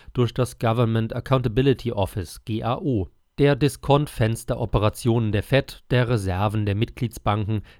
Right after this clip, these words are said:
der Wertpapierkredite, der Zinsen auf Einlagen und der Offenmarktgeschäfte.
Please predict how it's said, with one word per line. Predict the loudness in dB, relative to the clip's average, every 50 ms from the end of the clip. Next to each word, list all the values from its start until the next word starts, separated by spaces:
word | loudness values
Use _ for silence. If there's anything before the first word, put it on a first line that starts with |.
| -4
der | 0 0 2 2
Wertpapierkredite, | 2 2 2 2 2 0 0 0 2 0 0 0 0 -2 -2 0 -2 -2 0 0 0 0 -2 -6 -18 -14 -6 -2
der | -2 -2
Zinsen | -2 -2 -2 0 0 0 0 -2 -2 -2
auf | -2 -4 -6 -6 -6 -4
Einlagen | -2 0 0 0 2 2 2 2 2 2 0 -4 -4
und | -4 -4 -2 0 0
der | 0 0 0
Offenmarktgeschäfte. | -2 -2 0 -2 -2 0 0 0 0 -2 -4 _ -6 -6 -4 -2 -2 -2 -2 -2 -6 -12 -12 -12